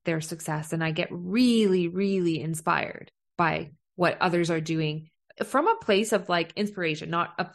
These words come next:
a place of comparison. I just think that it's so important to have the right role models and mentors along the way.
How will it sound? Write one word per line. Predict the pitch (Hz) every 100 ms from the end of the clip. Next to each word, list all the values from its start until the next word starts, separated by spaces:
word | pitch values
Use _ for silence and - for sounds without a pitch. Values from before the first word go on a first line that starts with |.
| _
a | 175
place | 170 165 160
of | 160
comparison. | - 165 160 156 - - - - 165 - _ _ _ -
I | 180 185
just | 185 180 -
think | 180 170
that | 175 -
it's | 170 -
so | 190 180
important | 175 180 185 - 175
to |
have | 180 170 170
the | 160
right | 156 156 -
role | 214 196
models | 190 180 175 175 165
and | 160 160
mentors | 170 190 180 185 175 175 165 _ _ _
along | 175 170 165 170
the | 170
way. | 170 170 175 175